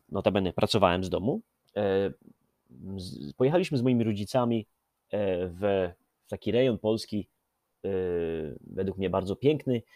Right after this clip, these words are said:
niedaleko, e, mojego, e, rodzinnego miasta. E, rejon ten nazywa się Bory Tucholskie.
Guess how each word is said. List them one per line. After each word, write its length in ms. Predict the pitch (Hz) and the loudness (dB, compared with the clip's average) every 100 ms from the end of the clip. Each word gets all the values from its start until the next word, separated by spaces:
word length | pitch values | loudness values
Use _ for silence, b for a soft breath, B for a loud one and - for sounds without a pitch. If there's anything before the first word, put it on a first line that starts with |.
| b _ _ | b _ _
niedaleko, 680 | 110 101 98 120 127 117 120 _ - | 2 4 6 4 2 0 -2 _ -4
e, 40 | 104 101 98 92 90 98 - | -2 0 0 -2 -2 -6 -6
mojego, 640 | 110 107 98 104 98 76 95 95 92 - | -2 0 2 2 2 0 -4 -4 -6 -2
e, 60 | |
rodzinnego 460 | 101 95 104 104 98 | -2 0 0 2 2
miasta. 420 | 98 92 - 92 b b b _ | 0 0 -2 -2 b b b _
E, 240 | 95 95 90 | -4 0 6
rejon 220 | 117 120 | 6 6
ten 160 | 117 107 | 4 2
nazywa 260 | 98 98 | 2 2
się 220 | 95 98 - | 2 -2 -2
Bory 420 | 98 90 107 101 | -2 6 8 8
Tucholskie. 600 | - 95 90 85 - - | 0 -2 0 -2 -6 -10